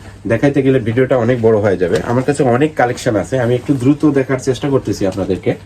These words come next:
যাতে প্রত্যেকটা ওয়াশ আপনারা দেখতে পারেন। আর আপনাদের সাইজ অনুযায়ী আমাদেরকে যদি বলেন যে আপনাদের কাছে কি কি অ্যাভেলেবেল আছে, সেই অনুযায়ী আপডেট দিয়ে আপনারা সেখান থেকেও কালেক্ট করতে পারেন আমাদের প্রোডাক্টগুলি।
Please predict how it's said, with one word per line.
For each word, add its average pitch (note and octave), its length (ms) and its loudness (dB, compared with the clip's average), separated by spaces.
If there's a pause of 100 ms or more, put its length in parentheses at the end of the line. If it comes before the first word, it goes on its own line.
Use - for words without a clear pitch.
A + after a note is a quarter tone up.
(760)
যাতে A2 280 0
প্রত্যেকটা C3 440 -2
ওয়াশ G#2+ 340 0
আপনারা G#2+ 300 -2
দেখতে G#2 340 -2
পারেন। F#2+ 280 -2 (1900)
আর A#2+ 80 2
আপনাদের D#3+ 360 0
সাইজ C3+ 320 2
অনুযায়ী E3+ 480 2 (720)
আমাদেরকে D#3 440 0
যদি D3 240 2
বলেন A#2 380 0
যে C#3+ 200 4
আপনাদের C3+ 340 0
কাছে D3 180 -2
কি D#3 160 -4
কি E3 120 -2
অ্যাভেলেবেল A2 480 2
আছে, F#2 200 -2
সেই D#3+ 180 0
অনুযায়ী D#3 360 4
আপডেট B2+ 420 0
দিয়ে E3+ 180 2
আপনারা A2+ 300 -2
সেখান B2 280 -2
থেকেও C3+ 200 0
কালেক্ট A2 300 -2
করতে F#2+ 220 -2
পারেন F2+ 180 -2
আমাদের F#2 240 0
প্রোডাক্টগুলি। G2 500 -2